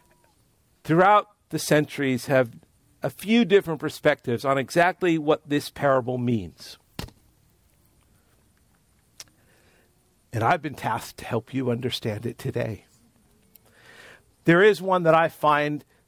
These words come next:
I think, is most biblically faithful. And that is that the new wine symbolizes the good news, the, the new news that God in Christ has come.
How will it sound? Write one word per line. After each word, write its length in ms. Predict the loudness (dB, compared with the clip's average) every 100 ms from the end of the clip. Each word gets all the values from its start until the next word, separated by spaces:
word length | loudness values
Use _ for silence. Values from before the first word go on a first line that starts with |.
| _
I 120 | -4
think, 260 | -2 -2 -2
is 140 | -4
most 420 | 0 2 2 -4
biblically 480 | 0 0 0 -6 -6
faithful. 640 | -4 -2 -2 -4 -12 -12 _ _ _ _ _
And 140 | -4 2
that 180 | 2 2
is 260 | 0 -2
that 120 | -6
the 80 | -6
new 300 | -4 0 2
wine 520 | 4 4 4 2 -2
symbolizes 1000 | -6 -4 0 2 4 4 4 2 -4 -8
the 100 | -6
good 380 | -8 2 4 4
news, 420 | 2 2 2 -2
the, 240 | 0 2 2 -4 -10
the 160 | 0 0
new 560 | 2 2 4 4 0 -4 -6
news 460 | 2 6 6 4 2
that 340 | 0 0 -6
God 540 | 0 4 6 4 0 -6
in 240 | -2 0 -2
Christ 840 | -6 0 2 2 -2 -8 -16 -16 _ _ _
has 280 | -4 -4 -4
come. 480 | -10 -10 -10 -12